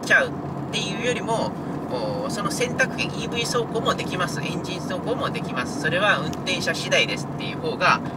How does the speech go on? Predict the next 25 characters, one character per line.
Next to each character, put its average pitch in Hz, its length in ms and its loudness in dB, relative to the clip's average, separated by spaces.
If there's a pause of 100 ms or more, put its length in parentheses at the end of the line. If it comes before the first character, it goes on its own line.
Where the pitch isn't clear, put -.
や - 60 -4
っ - 20 -2
ぱ - 120 6
ア - 40 6
ナ - 140 2
ロ - 100 0
グ - 80 -4
的 - 160 -2
な 571 140 0
要 587 100 0
素 - 120 -4
が - 80 0
あ - 40 0
っ - 20 -2
て、 - 340 0 (440)
運 185 120 -4
転 - 160 0
楽 147 280 -2
し 147 200 -2
い 139 40 -2
し、 - 300 -4
や - 120 2
っ - 20 -8
ぱ - 120 -2
り、 - 260 -2